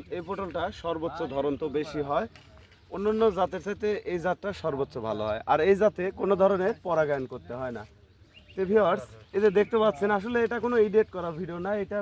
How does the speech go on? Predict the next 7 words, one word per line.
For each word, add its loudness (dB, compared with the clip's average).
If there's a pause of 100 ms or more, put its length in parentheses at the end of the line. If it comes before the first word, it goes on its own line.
প্র্যাকটিক্যালি -4 (100)
ভিডিও -6 (760)
যে -4 (160)
জমিতে -2 (140)
কেমন -2 (140)
ধরে। 2 (840)
আর 4